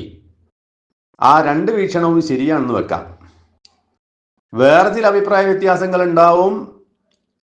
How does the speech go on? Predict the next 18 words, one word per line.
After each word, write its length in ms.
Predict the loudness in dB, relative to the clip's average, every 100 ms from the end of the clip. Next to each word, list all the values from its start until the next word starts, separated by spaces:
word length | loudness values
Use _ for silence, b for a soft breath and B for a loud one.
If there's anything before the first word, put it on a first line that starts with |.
| _ _ _ -2
രണ്ടഭിപ്രായങ്ങൾ 1040 | 0 2 2 2 2 4 4 4 0 -2 0
ഒന്ന് 180 | -2 -2 -4
ദുർബലമാവുക 720 | -4 -2 2 2 2 0 -2 -10 -18 _ _ _ _ _
എന്ന് 100 | -6
പറഞ്ഞാൽ 260 | 0 0 0 -6 -16 _ _ _ _ _ _ _ _
ഒന്ന് 260 | -6 -2 -2
പ്രബലമായ 600 | 0 0 0 0 0 0
തെളിവുകൾ 460 | 0 0 2 2 2
മഹാഭൂരിപക്ഷം 880 | 2 0 0 0 -2 -2 -4 -4 -4 -4
അംഗീകരിക്കുന്ന 600 | -4 -4 -4 -4 -2 -2
തെളിവാകുക, 460 | 0 0 2 2 0 -4 -8 -20 _ _ _ _ _ -10
മറുഭാഗത്തുള്ളത് 960 | -4 0 2 4 2 0 -2 0 0 0 -2 -6 -18 _ -4
ഏതെങ്കിലും 560 | 0 2 2 2 2 -2 -8 -8
ന്യൂനപക്ഷമായ 840 | -2 0 2 0 -2 -2 0 2 2
ചില 180 | 0 0
ആളുകളുടേത് 640 | 2 2 0 0 0 -2
മാത്രമായ 800 | 0 0 0 -2 -6 -2 0 0
വീക്ഷണമാവുക. 580 | 0 -2 -2 -2 -2 -4